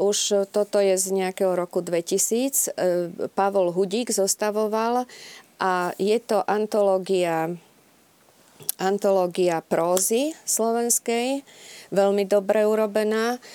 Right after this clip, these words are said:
E, pani Trebatická prekladala a, e, zvláštne sú, len tak narýchlo,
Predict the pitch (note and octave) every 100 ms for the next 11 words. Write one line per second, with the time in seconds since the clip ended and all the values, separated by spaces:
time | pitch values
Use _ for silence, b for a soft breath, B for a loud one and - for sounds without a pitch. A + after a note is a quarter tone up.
0 | B B - F#3+ F#3 F#3 F#3+ E3+ - -
1 | - - - - - - - F3+ F#3 F#3
2 | - _ - F#3+ F#3 F#3 F#3+ F#3+ F#3 -
3 | F3 - F3+ F#3 F#3 - F3+ F3 F3 E3+
4 | E3 - E3+ E3+ - - - F3 E3 E3
5 | E3+ F3 - - F3 - - - - -
6 | F#3 A3 C4+ - A3+ - A#3 A#3+ A#3+ -
7 | - F#3 F#3+ G3 F#3+ F#3 F#3+ G3+ A3 -
8 | G#3+ A#3